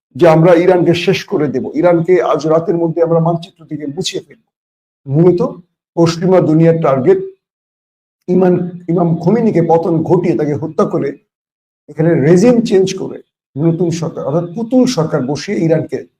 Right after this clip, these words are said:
তার গ্রিপে রাখা। এখন ইরানের মধ্যে সেই রকম বিদ্রোহী গ্রুপরা আবার মাঠে নেমে গেছে এই যুদ্ধকালীন সময়। বুঝতে পারছেন কি পরিস্থিতি?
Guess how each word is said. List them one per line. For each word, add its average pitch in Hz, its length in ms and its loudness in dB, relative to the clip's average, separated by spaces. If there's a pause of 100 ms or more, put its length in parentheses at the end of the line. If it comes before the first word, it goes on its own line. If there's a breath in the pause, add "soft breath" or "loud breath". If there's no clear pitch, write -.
(300)
তার - 120 -16
গ্রিপে 151 440 0
রাখা। - 260 -8 (1120)
এখন 160 200 -4
ইরানের 175 340 4
মধ্যে 160 400 0
সেই 156 260 0
রকম 180 380 0
বিদ্রোহী 208 400 2
গ্রুপরা 170 420 -2
আবার 139 180 -2
মাঠে 135 260 -8
নেমে 131 240 -4
গেছে 123 240 -8
এই 143 60 -4
যুদ্ধকালীন 160 600 0
সময়। 139 400 -12 (220)
বুঝতে 170 280 -4
পারছেন 160 320 -6 (640)
কি 175 180 -6
পরিস্থিতি? 139 640 -4